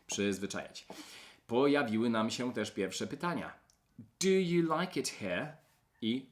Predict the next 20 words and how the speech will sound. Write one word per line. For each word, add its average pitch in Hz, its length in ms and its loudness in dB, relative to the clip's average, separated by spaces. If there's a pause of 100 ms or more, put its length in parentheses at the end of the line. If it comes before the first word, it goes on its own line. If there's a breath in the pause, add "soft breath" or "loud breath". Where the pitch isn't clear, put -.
„Where 143 300 2
are 123 220 2
you 120 160 -2
from?” 101 300 -2
W - 200 -20
obu 180 240 0
tych - 140 -8
przypadkach 110 520 -6
pojawiło 101 380 -4
się 98 180 -4
coś, 147 160 -8
co 110 140 -8
nazywamy 104 380 -2 (120)
inwersją, 127 680 -4
czyli 98 180 -6
innymi 120 260 -2
słowy 113 320 -4 (320 loud breath)
przestawieniem 123 1080 -2 (760)
czasownika 113 580 -2
przed, 98 480 -4